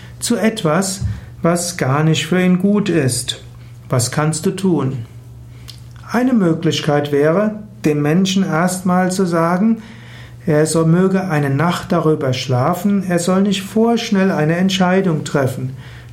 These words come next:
Du kannst auch sagen, wenn das, was du jetzt tun willst, wirklich wichtig ist, dann kann es auch bis morgen warten. Und es ist gut,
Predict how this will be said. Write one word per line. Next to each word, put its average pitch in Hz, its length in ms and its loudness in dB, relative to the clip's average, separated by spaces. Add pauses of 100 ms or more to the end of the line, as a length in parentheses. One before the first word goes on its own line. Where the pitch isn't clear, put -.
(120)
Du - 60 -4
kannst 135 360 -2
auch 165 280 0
sagen, 185 680 2
wenn 160 320 4
das, 165 300 0
was 147 200 0
du 156 80 0
jetzt 127 320 -2
tun 240 340 4
willst, 233 440 0
wirklich 151 800 0
wichtig 190 420 0
ist, 180 320 0 (560)
dann 202 220 0
kann 139 240 0
es 139 160 0
auch 160 160 0
bis 185 200 -2
morgen 175 480 2
warten. 135 480 0 (400)
Und 127 180 2
es 120 120 2
ist 123 200 -2
gut, 170 340 2